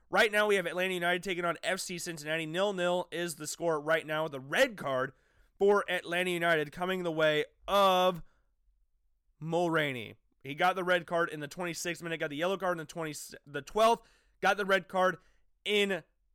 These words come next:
the twenty-sixth, which made, uh, Atlanta United switch to a four four two formation with F C Cincinnati sitting way back, just trying not to allow four goals past him again, sitting in a five three two formation. But yeah,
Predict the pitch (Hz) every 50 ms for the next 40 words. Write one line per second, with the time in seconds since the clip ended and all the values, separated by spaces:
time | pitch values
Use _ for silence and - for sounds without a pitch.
0 | _ _ - 156 160 - - 170 170 165 151 - 160 160 160 - - - - -
1 | 170 156 139 - 160 139 135 156 180 180 180 170 151 - _ _ _ _ _ _
2 | _ _ _ _ - 156 156 151 156 165 170 175 175 170 170 170 170 160 - -
3 | 185 185 165 - - 175 165 147 - - 190 190 190 185 - 170 175 170 151 -
4 | - - 202 196 196 175 - 170 160 156 165 165 170 165 - 180 170 170 160 _
5 | _ _ _ _ _ _ - 156 165 - - 180 175 170 - 170 156 156 170 151
6 | 143 160 156 156 151 - - 190 175 170 165 160 135 135 143 147 190 269 302 311
7 | 254 185 147 139 131 131 131 - - _ _ _ _ _ - 190 - - 294 330
8 | 311 269 254 240 - 226 202 190 190 196 196 190 185 170 156 - _ _ _ _
9 | _ _ _ _ _ - 226 226 226 208 175 190 202 202 180 - - 165 156 151
10 | - - 151 147 143 147 143 143 135 - 202 196 196 190 180 170 151 - _ -
11 | 202 190 202 202 196 190 - - 175 175 170 165 160 - - - 180 165 156 143
12 | 135 139 131 143 139 139 131 123 117 - - 90 - - - _ _ _ _ _
13 | _ _ _ _ _ _ _ _ _ _ _ _ _ _ _ _ _ _ _ _
14 | _ _ _ _ _ _ _ _ - 131 139 151 165 151 120